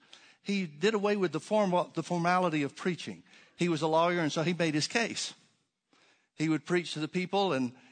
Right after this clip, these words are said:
and, uh, the criticism against that was, "Well, educated people won't respond to that." But lawyers and doctors and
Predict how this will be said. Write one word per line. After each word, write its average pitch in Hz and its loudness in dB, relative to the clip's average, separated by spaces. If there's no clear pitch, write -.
and, 147 2
uh, 143 2
the 147 -6
criticism 190 2
against 165 -2
that 180 2
was, 165 0
"Well, 160 -4
educated 180 2
people 165 -2
won't 165 0
respond 190 0
to 113 -6
that." 101 -4
But 151 -4
lawyers 185 2
and 156 0
doctors 170 0
and 135 0